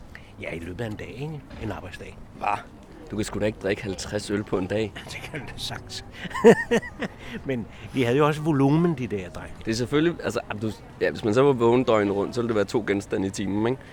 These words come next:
Speaker 2: Men hvis du kun er vågen ti, så er det jo fem bajere i timen. Ej, du var måske også vågen mere end ti.
Speaker 1: Jamen
Speaker 2: Men du selvfølgelig starter tidligt, det var
Speaker 1: <laughs>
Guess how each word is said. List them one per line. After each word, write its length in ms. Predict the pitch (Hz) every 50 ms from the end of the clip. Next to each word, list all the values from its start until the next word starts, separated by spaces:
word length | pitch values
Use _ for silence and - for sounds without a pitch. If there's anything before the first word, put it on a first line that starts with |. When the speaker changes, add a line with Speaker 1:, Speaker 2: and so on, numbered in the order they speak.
| -
Speaker 2:
Men 80 | 131 120
hvis 140 | 117 110 104
du 100 | 107 110
kun 160 | - 120 123
er 40 | 123
vågen 380 | 117 117 113 117 123 127 120 - -
ti, 240 | - - - 151 127
så 120 | - 131 127
er 40 | 110
det 60 | 107
jo 40 | 104
fem 260 | 101 - 139 139 - -
bajere 300 | 120 131 131 123 101 104
i 40 |
timen. 400 | 104 - 123 123 135 147 139 123 117 - - - - - - - - - - -
Ej, 60 | -
du 60 | 101
var 100 | 101 104
måske 260 | 107 117 117 - 123 110
også 140 | 107 117
vågen 180 | 117 110 113 117
mere 100 | 117 107
end 100 | 107 110
ti. 200 | - 131 117 - - - - - - - - - - - - - - 131
Speaker 1:
Jamen 280 | 131 127 117 120 120 120
Speaker 2:
Men 80 | 110 101
du 60 | -
selvfølgelig 380 | - - - - - 156 190
starter 280 | 190 - 120 123 135 143
tidligt, 440 | - - - 127 139 170 202 202 -
det 80 | 202
var 60 | 180 147
Speaker 1:
<laughs> 200 | 151 156 156 156